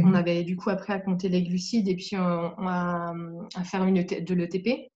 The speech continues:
Speaker 1: Euh, et sauf que tout le personnel à cette époque-là, euh, était pas hyper formé, donc on n'a pas réussi à faire un pilotage, euh,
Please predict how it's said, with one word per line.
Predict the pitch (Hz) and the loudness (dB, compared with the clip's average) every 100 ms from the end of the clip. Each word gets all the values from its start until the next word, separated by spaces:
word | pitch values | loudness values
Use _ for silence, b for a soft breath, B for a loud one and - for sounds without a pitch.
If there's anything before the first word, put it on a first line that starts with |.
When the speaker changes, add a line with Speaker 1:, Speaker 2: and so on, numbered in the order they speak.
| - | -4
Speaker 1:
Euh, | 180 170 165 160 156 | -2 0 -2 -2 -4
et | |
sauf | 175 226 220 | -2 -2 0
que | 208 | 0
tout | 190 - | 0 2
le | 220 | 2
personnel | 233 226 226 220 226 | 2 0 4 4 6
à | 190 | 4
cette | 185 190 | 0 -2
époque-là, | 202 202 196 214 214 214 202 | -2 -2 -2 2 4 4 4
euh, | 190 175 175 170 160 | 2 2 2 0 -2
était | 165 185 | -4 -4
pas | 180 220 | 2 4
hyper | 214 208 202 | 4 2 -4
formé, | - 196 196 208 226 | -4 -2 2 2 2
donc | 190 185 | 0 0
on | |
n'a | 175 | 0
pas | 165 208 | 2 2
réussi | 220 - | 2 2
à | 208 | -2
faire | 196 185 | 0 2
un | 180 | 2
pilotage, | 190 185 180 190 190 | 2 0 0 0 0
euh, | 185 170 165 165 160 160 | 0 0 -2 -2 -4 -4